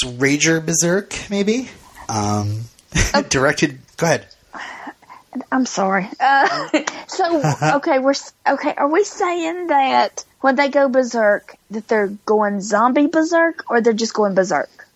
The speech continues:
Speaker 1: I don't know. <laughs> It seems that they're just going berserk because the kid that gets put in the insane asylum isn't a zombie.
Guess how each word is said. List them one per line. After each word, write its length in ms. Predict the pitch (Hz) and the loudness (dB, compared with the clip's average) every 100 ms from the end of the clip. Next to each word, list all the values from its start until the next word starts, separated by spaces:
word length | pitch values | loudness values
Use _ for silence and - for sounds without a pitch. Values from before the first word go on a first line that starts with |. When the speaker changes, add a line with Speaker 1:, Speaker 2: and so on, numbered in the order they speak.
| - | -12
Speaker 1:
I 340 | 95 107 156 - - | -8 -6 -8 -10 -6
don't 380 | 110 117 127 - - | -2 -2 -4 -10 -14
know. 520 | 101 107 165 165 - - - - | -4 -2 -2 -6 -10 -16 -8 -2
<laughs> 100 | 170 - - | -2 -2 -2
It 380 | 214 180 185 160 - | -2 0 0 2 0
seems 300 | - 170 220 | 0 0 0
that 180 | 170 139 | 0 2
they're 140 | 147 127 | 0 0
just 340 | - 151 - | 0 0 2
going 320 | 143 135 120 | 2 2 0
berserk 680 | 113 113 98 113 156 175 - - - - - - _ - | -4 -2 0 0 0 -4 -8 -18 -18 -20 -20 -20 _ -4
because 520 | 139 147 135 127 120 - | -2 0 0 0 -2 -2
the 560 | 117 123 120 117 117 113 - | -4 -4 -4 -6 -6 -8 -10
kid 300 | - 151 131 | -4 -2 0
that 240 | 123 113 | -2 -2
gets 180 | 127 - | -8 -8
put 260 | - 135 107 | -4 -4 -4
in 100 | 110 | -10
the 160 | 107 | -10
insane 560 | 101 92 - 120 151 180 | -6 0 2 2 0 0
asylum 580 | - 107 92 90 95 98 - - | 2 2 -2 -6 -8 -14 -16 -2
isn't 260 | 120 107 90 | 0 0 -4
a 120 | 92 | -6
zombie. 500 | - 110 143 - | -2 -2 -4 -8